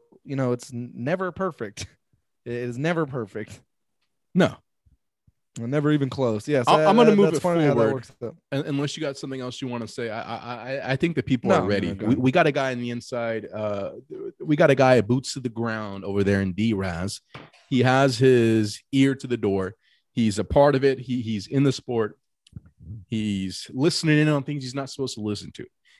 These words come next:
Speaker 2: He's seeing things that he's not supposed to see.
Speaker 1: Mm-hmm.
Speaker 2: He's hearing things that we're not all privy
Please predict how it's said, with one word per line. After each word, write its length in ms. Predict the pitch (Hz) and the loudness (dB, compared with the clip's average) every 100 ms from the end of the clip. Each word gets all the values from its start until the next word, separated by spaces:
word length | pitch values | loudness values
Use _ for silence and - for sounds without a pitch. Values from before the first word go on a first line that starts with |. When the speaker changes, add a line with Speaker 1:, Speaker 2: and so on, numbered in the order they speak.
| - | -2
Speaker 2:
He's 200 | 117 - | -2 0
seeing 320 | 175 175 160 | -2 -2 -4
things 220 | 147 131 | -6 -6
that 80 | 110 | -6
he's 160 | 127 | -6
not 160 | 127 104 | -4 -6
supposed 220 | - 101 | -4 -4
to 80 | - | -4
see. 160 | 127 127 | -6 -8
Speaker 1:
Mm-hmm. 160 | 156 _ _ _ | -10 _ _ _
Speaker 2:
He's 160 | - 110 | 0 2
hearing 340 | 107 180 180 | 2 2 0
things 240 | 160 151 131 | -2 -4 -2
that 80 | 113 | -2
we're 80 | |
not 140 | 123 123 | -2 0
all 140 | 110 | -2
privy 320 | 104 101 90 | 0 -2 -2